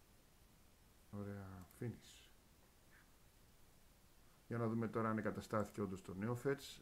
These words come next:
Αν πάμε ξανά στο console, που είναι το τερματικό του K D E, και γράψουμε Neofets, βλέπουμε ότι έχουμε του suse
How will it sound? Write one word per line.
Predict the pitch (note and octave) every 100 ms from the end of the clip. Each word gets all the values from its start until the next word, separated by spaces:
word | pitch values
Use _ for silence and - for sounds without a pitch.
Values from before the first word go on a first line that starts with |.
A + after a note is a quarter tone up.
| A2+
Αν | G#2
πάμε | G2+ G#2
ξανά | G2 G#2+ G2 G2+ G2+ -
στο | - - A2+ -
console, | F#2 - A#2 A#2+ C3 - -
που | -
είναι | G#2+
το | A#2
τερματικό | G2+ G2+ F#2 - G2+ G2 G2 - - -
του | -
K | A2
D | G2 F#2+ G#2+ C3+
E, | D#3 - - - -
και | G2+
γράψουμε | G#2 G#2+ - G2 F#2+
Neofets, | A2+ A#2 B2+ C#3 - - - - - - - - - - - - - - - - - - - - - - - - - - - - - - - - - - -
βλέπουμε | A#2 A#2 A2
ότι | G#2
έχουμε | G#2 G#2+ G#2+ G#2+ G#2+ - - - - - - - - - - -
του | G#2 G2+ -
suse | A#2 A2 A2+ A2+